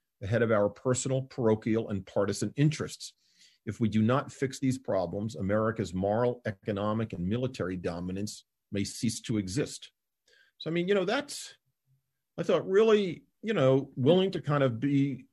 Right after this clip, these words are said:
quite candid, quite direct. The, the, the last quick, uh, excerpt I'll give you is Michael Sneed. Michael is Executive Vice President, Johnson and Johnson, a terrific guy. And he talked about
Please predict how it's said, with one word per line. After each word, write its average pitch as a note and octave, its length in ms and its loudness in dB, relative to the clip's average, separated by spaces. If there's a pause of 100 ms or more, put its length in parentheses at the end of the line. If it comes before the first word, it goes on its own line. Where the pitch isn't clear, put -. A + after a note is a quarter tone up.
quite E3 340 4
candid, C3+ 480 2
quite C#3+ 300 2
direct. A#2+ 380 2
The, A#2+ 100 -2
the, B2 180 0
the B2 140 2
last D3+ 320 4
quick, D#3+ 200 -2 (880)
uh, G2+ 220 -2 (920)
excerpt B2+ 360 0
I'll A2 80 0
give A#2 140 0
you B2 100 0
is A2+ 160 -4 (340)
Michael C#3 340 2
Sneed. C3 500 0
Michael B2+ 380 2
is G#2+ 140 2
Executive B2 400 2
Vice A2 180 2
President, A2+ 500 -4
Johnson A2+ 440 -2
and F2+ 100 -8
Johnson, G2 440 -6
a G2+ 60 -6
terrific B2 460 -6
guy. F#2+ 220 -2
And - 680 -10
he D3 40 -2
talked E3+ 240 2
about D3+ 300 2